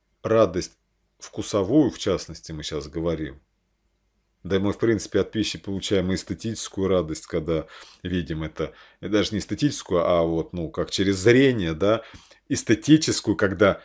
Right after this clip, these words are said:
мы не просто так поналяпали себе в тарелку, а бы че. Если заметите, когда столы накрываете, а зачем их накрывают красиво? Посуду красивую, скатерть красивую, вилки, ложки красивые, все ровненько расставляют.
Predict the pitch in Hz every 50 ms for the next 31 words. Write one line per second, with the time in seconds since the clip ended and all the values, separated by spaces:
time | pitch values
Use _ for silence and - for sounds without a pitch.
0 | _ _ - 98 98 98 - 135 151 151 151 - - 90 - 92 80 - - -
1 | _ _ - 101 107 113 117 127 135 123 - - 85 78 76 - - 80 - -
2 | - 92 90 90 82 78 71 - 82 80 78 87 82 - - 85 76 - - -
3 | - - 135 143 - 147 127 139 143 147 151 143 - - - - - 131 123 131
4 | 120 - - 143 139 139 131 110 104 101 - 120 135 147 180 180 143 - - 95
5 | 117 - - - 190 131 - - 107 - - 113 113 107 90 82 - - 101 110
6 | 110 - - - 76 67 67 71 73 - _ _ _ _ _ _ _ _ - -
7 | - - _ _ _ _ _ _ _ _ - 147 135 - - - 98 104 98 87
8 | 85 - - 85 80 - - - 82 78 73 73 71 - - - - 107 107 110
9 | 151 - 92 - - - 92 87 82 - - - - 80 73 69 71 71 - -
10 | - - _ - 82 90 123 135 131 - - 104 87 92 98 95 90 - - -
11 | - - - 82 78 - - - 80 73 73 73 - - 139 143 127 123 123 107
12 | 113 110 95 - 107 98 95 - - - 95 87 76 76 78 87 85 78 73 -